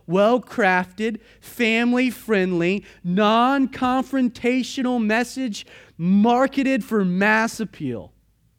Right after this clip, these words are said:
Andy Stanley. Don't speak of sin. Don't speak of judgment. Never mention hell. Instead, focus on twelve steps people can use to better themselves. John, instead,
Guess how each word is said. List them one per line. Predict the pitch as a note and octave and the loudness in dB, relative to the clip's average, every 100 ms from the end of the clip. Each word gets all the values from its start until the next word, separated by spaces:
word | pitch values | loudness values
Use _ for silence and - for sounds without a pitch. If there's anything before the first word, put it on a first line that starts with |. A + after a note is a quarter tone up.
| _ _ _ _ _ - | _ _ _ _ _ -10
Andy | C#3+ D3 D3 | -6 -6 -8
Stanley. | - A2 G2+ D#2 C2+ _ _ _ _ _ _ _ _ _ _ _ _ _ - | -12 -14 -16 -18 -20 _ _ _ _ _ _ _ _ _ _ _ _ _ -10
Don't | C3+ | -10
speak | C3 D3 C3 | -8 -10 -8
of | A#2+ | -12
sin. | - D3+ D3+ D#3+ E3 _ _ _ _ _ | -8 -6 -4 -6 -12 _ _ _ _ _
Don't | C#3+ C#3+ | -10 -10
speak | - D3 C3+ | -8 -8 -8
of | |
judgment. | A#2+ D3 D3+ C#3 D#3+ D#3 _ _ _ _ _ - | -6 -4 -4 -6 -10 -10 _ _ _ _ _ -8
Never | D3 D#3+ D#3 | -6 -4 -4
mention | D3+ D3+ C3+ | -6 -6 -8
hell. | B2+ A#2 F#2+ _ _ _ _ _ _ | -8 -10 -14 _ _ _ _ _ _
Instead, | D3 - - A3 A3+ | -12 -8 -2 0 0
focus | - A#3 B3 A#3+ | 0 0 0 -2
on | A3+ G#3 | -4 -2
twelve | A3 A3+ B3 A#3 | -2 0 0 -2
steps | - A#3+ B3 - | -2 -2 -2 -4
people | B3+ B3 A3+ | -4 -2 -4
can | A3+ G3+ | -4 -4
use | A#3 A#3+ B3 - _ | -2 -2 -4 -8 _
to | G#3 | -4
better | D#3 G#3 A#3 B3+ | 0 2 2 2
themselves. | A3 G3+ G#3+ F#3 C#3 G#2+ G#2+ - - _ _ _ _ _ _ _ _ _ _ | -2 -2 -2 0 -2 -6 -14 -20 -20 _ _ _ _ _ _ _ _ _ _
John, | - D#3+ E3+ | -8 -4 -2
instead, | F3+ F3+ - D#3+ E3 F#3+ | -4 -8 -6 -4 -4 -6